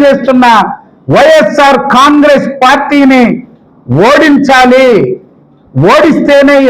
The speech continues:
రాష్ట్ర భవిష్యత్తు. తెలుగుదేశం పార్టీ, జనసేన ఆదరించండి, ఆశీర్వదించండి అని చెప్పి నెల్లూరు ప్రజలకు విజ్ఞప్తి చేస్తున్నా. నేను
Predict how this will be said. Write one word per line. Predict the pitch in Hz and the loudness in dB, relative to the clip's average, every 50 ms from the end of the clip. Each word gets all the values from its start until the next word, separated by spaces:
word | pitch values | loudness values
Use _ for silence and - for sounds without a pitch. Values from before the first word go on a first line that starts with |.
| 208 | 0
రాష్ట్ర | 214 247 254 254 - 269 247 196 | 0 0 -2 -2 -2 -2 0 0
భవిష్యత్తు. | 220 240 240 240 240 240 202 - - 226 220 220 208 180 - - - - _ _ _ _ _ _ _ _ _ _ - | 0 0 0 0 -2 -2 -2 -2 -2 -2 0 0 0 0 -2 -6 -10 -16 _ _ _ _ _ _ _ _ _ _ -4
తెలుగుదేశం | 240 277 311 302 311 277 294 285 277 285 277 277 269 226 - 254 | -2 0 0 0 0 2 2 2 2 0 0 0 0 -2 -2 -2
పార్టీ, | 254 269 262 262 262 269 262 202 190 | -2 -2 -2 -2 -2 -2 0 0 0
జనసేన | 240 254 262 240 302 277 269 262 262 247 226 202 - - - - - - - _ _ _ - _ - _ _ _ _ _ _ - 151 214 | 0 0 0 0 0 0 0 2 2 2 0 0 -2 -4 -8 -14 -20 -20 -20 _ _ _ -20 _ -20 _ _ _ _ _ _ -2 0 0
ఆదరించండి, | 262 233 294 294 285 262 - - 262 254 247 240 254 254 247 214 214 | 2 2 2 2 0 0 0 0 0 0 2 2 2 2 2 2 2
ఆశీర్వదించండి | - 226 - 277 330 330 311 285 285 262 - 262 254 247 240 233 | 0 0 -2 -2 -2 0 0 0 -2 -2 -2 -2 0 0 0 0
అని | 226 208 220 | 0 0 0
చెప్పి | 214 214 220 233 220 202 185 190 - - - - - - _ - 156 | -2 -2 0 0 0 2 0 -2 -4 -8 -14 -20 -20 -20 _ -4 -2
నెల్లూరు | 196 247 269 269 269 247 247 247 247 | -2 0 2 2 2 2 0 0 0
ప్రజలకు | 226 220 214 247 247 233 233 | 0 0 0 0 0 0 0
విజ్ఞప్తి | 226 190 190 233 247 247 - 233 208 202 | 0 0 0 0 0 0 -2 -2 0 0
చేస్తున్నా. | 214 214 214 - 226 220 202 196 170 - - - - _ _ _ _ _ _ _ _ _ _ _ _ - 330 339 330 330 320 - 294 294 - - - - - - - _ _ _ _ _ 143 | 0 -2 -2 -4 -4 -2 -2 -2 -2 -4 -6 -12 -20 _ _ _ _ _ _ _ _ _ _ _ _ -8 -8 -6 -6 -6 -6 -4 -6 -6 -6 -8 -10 -12 -14 -16 -20 _ _ _ _ _ -2
నేను | 180 226 254 254 | 0 0 2 2